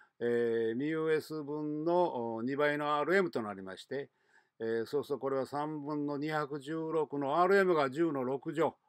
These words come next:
それからミュのエスが千五百ということになりまして、えー、三千六百ですな。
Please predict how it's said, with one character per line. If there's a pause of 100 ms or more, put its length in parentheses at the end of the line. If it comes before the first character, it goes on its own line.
(520)
そ
れ
か
ら
ミ
ュ
の
エ
ス
が
千
五
百
と (520)
い
う
こ
と
に
な
り
ま
し
て、 (380)
え (380)
ー、
三
千
六 (160)
百
で
す
な。